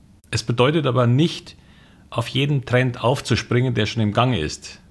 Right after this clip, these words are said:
und in welchen die Kurse vielleicht schon über jede sinnvolle Bewertung gestiegen sind. Hier kommen wir zu einem der größten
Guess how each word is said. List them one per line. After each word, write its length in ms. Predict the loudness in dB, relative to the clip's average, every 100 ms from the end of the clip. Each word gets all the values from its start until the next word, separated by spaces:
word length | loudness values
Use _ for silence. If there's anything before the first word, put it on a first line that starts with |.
| -20 -20 _ _ -20 -16
und 320 | -4 -2 -2
in 560 | -2 0 0 0 -6 -2
welchen 240 | 0 2
die 100 | 0
Kurse 520 | 2 2 2 2 0 0
vielleicht 340 | 0 0 0
schon 180 | 0 0
über 140 | 0
jede 240 | 0 0 0
sinnvolle 440 | 2 2 2 -2
Bewertung 440 | 0 -2 -2 -2
gestiegen 400 | -4 -4 -4 -4
sind. 320 | -6 -10 -14 -20 -20 _ _ _ _ _ _ _ _ _ _ _ -20 -20 -20 -8
Hier 140 | -2 0
kommen 240 | 2 2
wir 140 | 2 0
zu 100 | 0
einem 220 | 2 0
der 80 | 0
größten 480 | -2 -4 -4 -8